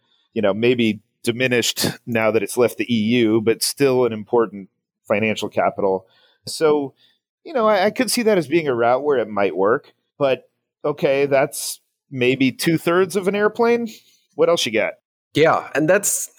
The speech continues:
Speaker 2: I think what's most confusing about this is taking twenty plus an additional forty when, by the way, they only ever built twenty Concorde at all, outright, and six of those weren't even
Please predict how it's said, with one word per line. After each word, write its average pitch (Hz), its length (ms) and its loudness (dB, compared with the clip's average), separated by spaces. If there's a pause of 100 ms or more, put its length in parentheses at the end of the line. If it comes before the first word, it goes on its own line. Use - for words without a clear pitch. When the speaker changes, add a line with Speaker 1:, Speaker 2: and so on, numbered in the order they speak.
Speaker 2:
I 165 80 -2
think 220 240 -2
what's 202 160 -2
most 160 180 0
confusing 156 460 -2
about 113 180 2
this 110 140 -6
is 113 120 -8
taking 170 460 -2
twenty 165 400 0
plus 123 220 -2
an 123 80 0
additional 120 440 0
forty 127 580 0
when, 127 240 0
by 202 240 2
the 156 100 4
way, 147 360 4
they 160 280 2
only 175 400 2
ever 151 200 2
built 139 300 0
twenty 139 340 0
Concorde 110 760 0 (320)
at 127 180 2
all, 131 300 4
outright, 127 360 2
and 101 160 -8
six - 240 -6
of 127 60 -2
those 95 160 0
weren't 120 200 2
even 101 280 -2